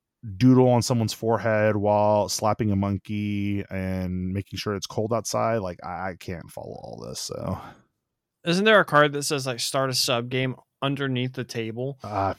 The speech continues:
Speaker 1: probably, or, or touch your friend's leg or something like that. I don't know. It's, <laughs> it was way too much for me to keep track of. So,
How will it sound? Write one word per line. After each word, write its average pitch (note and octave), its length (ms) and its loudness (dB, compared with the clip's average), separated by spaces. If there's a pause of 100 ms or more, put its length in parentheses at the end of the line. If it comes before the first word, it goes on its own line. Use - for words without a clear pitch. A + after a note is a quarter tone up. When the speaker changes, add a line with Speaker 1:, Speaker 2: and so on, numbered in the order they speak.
Speaker 1:
probably, F2 1040 0 (400)
or, F2+ 200 -14 (240)
or F2+ 260 -6
touch - 260 -2
your G2 60 -6
friend's G#2 300 0
leg F#2 300 -4
or F2+ 100 -6
something G2 260 -6
like F#2 180 -4
that. F2+ 320 -8
I F2 40 -8
don't E2+ 140 -6
know. E2+ 320 -6
It's, - 220 -10
<laughs> - 180 -2
it G#3 160 12
was D3 160 12
way C#3+ 240 10
too B2 180 4
much A#2 180 6
for G#2+ 80 -6
me G2+ 120 2
to F#2+ 60 -4
keep F#2+ 220 -4 (100)
track F2+ 280 -6
of. F2 280 -6
So, F2+ 300 -6